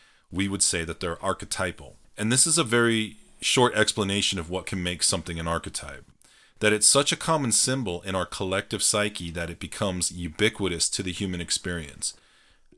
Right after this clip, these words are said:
Of course, the most instantly recognizable example of this is the hero's journey.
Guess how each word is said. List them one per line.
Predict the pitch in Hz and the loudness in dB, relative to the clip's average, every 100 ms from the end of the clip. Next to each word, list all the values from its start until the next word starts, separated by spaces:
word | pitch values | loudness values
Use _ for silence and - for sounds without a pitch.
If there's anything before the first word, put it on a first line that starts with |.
| - | 0
Of | 120 | 0
course, | - 160 143 | 4 4 4
the | 127 | 4
most | 127 - | 4 2
instantly | 156 160 - 151 135 | 2 0 0 0 2
recognizable | 113 - 107 104 95 95 92 | 2 2 0 -2 -2 -2 -4
example | 82 92 98 98 | -2 -2 -2 -2
of | 85 78 | -6 -4
this | 82 - - | -4 -2 -2
is | 92 87 - - - | -2 -2 -2 -4 -4
the | |
hero's | 101 139 92 - | 2 2 2 -2
journey. | - 67 | -10 -14